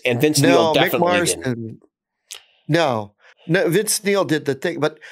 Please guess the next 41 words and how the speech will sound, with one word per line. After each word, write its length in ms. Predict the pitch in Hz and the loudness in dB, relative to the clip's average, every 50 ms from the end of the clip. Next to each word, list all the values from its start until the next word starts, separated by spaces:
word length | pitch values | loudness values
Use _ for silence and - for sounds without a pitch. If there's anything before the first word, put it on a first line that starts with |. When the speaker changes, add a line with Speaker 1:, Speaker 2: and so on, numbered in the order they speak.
| - - | -18 -4
Speaker 2:
Nikki 220 | - 185 196 - 208 | -4 -4 -2 -2 -2
Sixx 360 | - - 226 214 214 - 202 | 0 0 -2 -2 0 0 0
also 280 | 190 180 170 - 202 170 | 0 0 0 0 -2 0
did 240 | 170 175 170 165 | 0 0 -2 0
the, 220 | 156 165 160 147 147 | -2 -2 0 0 0
um, 260 | 139 135 135 131 143 - | 0 0 -2 -4 -4 -2
uh, 180 | - 131 123 120 | -2 -2 -2 -2
the 80 | 117 | -4
photography. 720 | 117 - 160 - - 160 165 160 143 139 131 - 131 117 | -6 -6 -8 -6 -4 -2 -2 -2 -2 -4 -4 -4 -4 -2
He 100 | 107 120 | -2 -2
had 180 | 127 139 139 135 | -2 -2 -4 -6
some 260 | - - 120 117 113 | -8 -8 -8 -12 -10
weird 280 | 123 135 135 135 131 123 | -8 -8 -4 -2 0 2
Speaker 1:
Yeah, 300 | 123 120 117 110 107 107 | 4 4 4 4 2 2
yeah. 320 | 107 104 107 107 104 104 104 | 0 0 0 0 0 0 0
Speaker 2:
photography 360 | 123 123 123 113 - - - 139 | -2 -4 -6 -10 -8 -8 -8 -6
he 120 | 127 123 | -4 -6
did 260 | 113 - - - - - | -4 -2 -4 -4 -4 -8
that 140 | - - - | -8 -6 -6
was, 260 | 123 120 - - - - _ - - - - - _ _ _ _ - | -4 -4 -6 -6 -10 -12 _ -20 -20 -20 -20 -20 _ _ _ _ 0
that 60 | 147 | 0
was 120 | 135 117 | 0 2
borderline 600 | 107 107 143 151 147 147 135 131 127 131 127 113 | 0 0 0 2 2 2 0 0 0 -2 -2 -4
pornographic 800 | - - - 139 127 123 113 117 117 120 117 117 110 - - - - | -4 -4 -2 -2 -2 -2 -2 -2 -2 -2 -2 -4 -4 -6 -8 -4 0
Speaker 1:
Well, 220 | 151 151 175 165 156 | 2 4 6 6 4
Speaker 2:
that, 80 | - 143 | 4 4
Speaker 1:
they 100 | 175 190 | 2 2
were 160 | 185 185 175 | 4 4 2
at 100 | 160 131 | 2 2
Speaker 2:
that 0 | |
Speaker 1:
the, 80 | 160 151 | 0 0
Speaker 2:
he 60 | - | -2
did. 140 | - - - | -2 -2 -2
Speaker 1:
they 100 | 156 165 | 0 0
were 180 | 160 170 165 151 | 2 2 2 2
at 100 | - - | 2 0
that 200 | 143 123 117 - | 0 0 0 -2
point, 280 | - 175 202 202 196 | 0 2 2 2 2
though, 160 | - 120 110 | 2 2 2
where, 220 | 110 113 113 113 110 | 2 2 2 2 2
like, 420 | 110 110 107 107 104 - - - | 2 2 2 2 0 -4 -10 -16